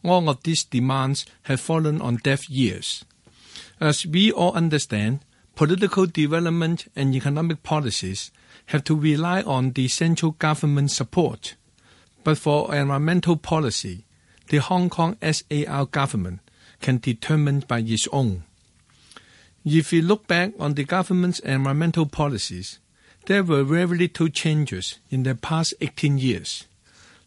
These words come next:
The lack of initiative in waste management indicates the government's lack of will in governing our society and improving the livelihood of our people.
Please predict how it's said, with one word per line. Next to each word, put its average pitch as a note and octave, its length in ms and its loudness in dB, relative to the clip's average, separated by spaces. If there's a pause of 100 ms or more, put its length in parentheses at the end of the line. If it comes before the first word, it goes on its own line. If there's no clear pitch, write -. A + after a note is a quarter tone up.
The D3+ 100 4
lack G3 380 0
of D3 160 -2
initiative C#3+ 1000 0 (300)
in D#3 180 4
waste F3+ 280 2
management A#2+ 580 -2 (320)
indicates C#3+ 720 0 (640)
the C#3 100 0
government's E3 760 0 (140)
lack D#3+ 280 -2
of A2+ 240 -2
will C#3+ 400 2
in B2+ 160 0
governing D3 500 -2
our A2 140 -2
society A2 760 -8 (360)
and C3 200 2
improving D#3 680 0
the B2 140 -2
livelihood B2+ 760 -4 (200)
of A2+ 180 -2
our A2+ 200 -6
people. - 500 -4